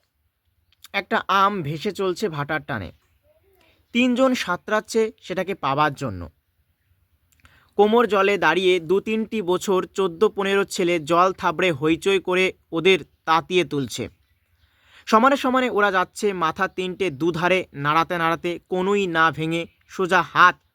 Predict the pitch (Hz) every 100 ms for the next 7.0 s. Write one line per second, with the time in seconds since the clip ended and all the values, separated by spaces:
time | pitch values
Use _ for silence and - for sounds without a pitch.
0 | _ 135 165 185 - 185 160 160 160 -
1 | 151 156 156 147 - 160 160 - 147 151
2 | 156 151 165 - - 135 135 117 104 -
3 | - _ _ _ _ _ - 214 185 190
4 | 196 190 160 170 185 160 156 180 175 _
5 | _ _ _ _ - 170 175 180 180 123
6 | 123 147 175 180 165 - 165 147 165 170